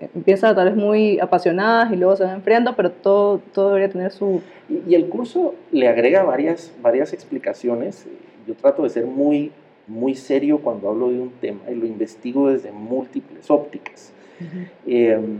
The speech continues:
Speaker 2: el curso habla de la, la variable biológica, es decir, sí, cambia el cerebro cuando estás enamorado, que es más dopamina,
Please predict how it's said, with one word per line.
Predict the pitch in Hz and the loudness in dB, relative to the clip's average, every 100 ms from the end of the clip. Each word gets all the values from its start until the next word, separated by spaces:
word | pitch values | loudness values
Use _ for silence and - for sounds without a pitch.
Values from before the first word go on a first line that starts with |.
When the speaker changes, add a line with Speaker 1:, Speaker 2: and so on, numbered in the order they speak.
| 107 | -8
Speaker 2:
el | 117 104 | -8 -4
curso | 131 131 | -2 4
habla | 135 139 | 8 8
de | |
la, | 123 107 | 8 4
la | 101 - | 2 -2
variable | 107 107 104 110 113 | -6 -2 -2 -2 -2
biológica, | 110 101 139 - - - | -2 0 0 -2 -16 -16
es | - | -14
decir, | 339 - 123 - - - _ | -14 -8 -8 -8 -18 -20 _
sí, | - - 349 - - | -8 0 0 -2 -10
cambia | - - - 123 | -4 -2 0 0
el | 107 | 0
cerebro | 113 110 120 110 | -2 0 0 -2
cuando | - 101 | -4 -8
estás | 98 - - | -8 -6 -6
enamorado, | 143 143 113 104 120 160 | -6 -6 -4 -2 0 -2
que | - 107 | -4 -6
es | 107 | -6
más | 123 131 135 | -4 -6 -2
dopamina, | 135 - 104 123 123 - | -4 -4 -12 -14 -14 -14